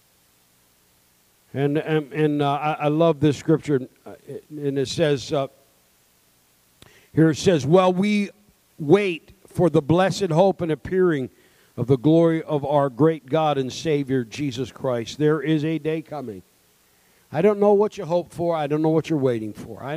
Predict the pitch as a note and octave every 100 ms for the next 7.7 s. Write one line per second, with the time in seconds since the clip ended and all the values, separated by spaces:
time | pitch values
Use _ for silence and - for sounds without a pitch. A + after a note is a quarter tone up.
0 | D#3+ C#3+ D#3+ F3 F3+ F3+ F3+ C3 _ _
1 | - D3+ C3 E3+ D3+ C#3+ A#2 G3 F#3+ F#3
2 | F3+ F3 E3+ D3+ - E3+ D#3 D#3+ C3+ -
3 | - _ - - C3 - F#3 F3 E3+ E3+
4 | E3 E3+ F3 E3 E3 E3 D#3 - D#3 E3
5 | D#3 C#3+ C#3+ C#3 - E3 F#3+ - F#3 F3
6 | C#3+ E3+ E3 C#3 - _ _ D#3+ F3+ -
7 | E3+ D3 D3 B2 B2+ G2+